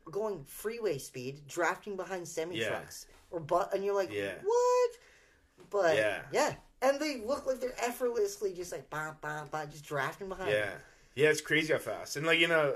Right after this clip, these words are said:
Speaker 2: a pro, like, a Tour de France style, in a sprint race, so, like, no hills and stuff, just on a flat. So you race, you race two hundred K,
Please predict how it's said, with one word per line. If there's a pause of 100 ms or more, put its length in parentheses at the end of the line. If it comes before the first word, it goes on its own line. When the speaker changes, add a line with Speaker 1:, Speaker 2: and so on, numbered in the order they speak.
(100)
Speaker 2:
a
pro, (220)
like, (460)
a
Tour
de
France
style, (180)
in
a
sprint
race,
so,
like,
no
hills
and
stuff,
just
on
a
flat. (960)
So
you
race,
you
race
two
hundred
K,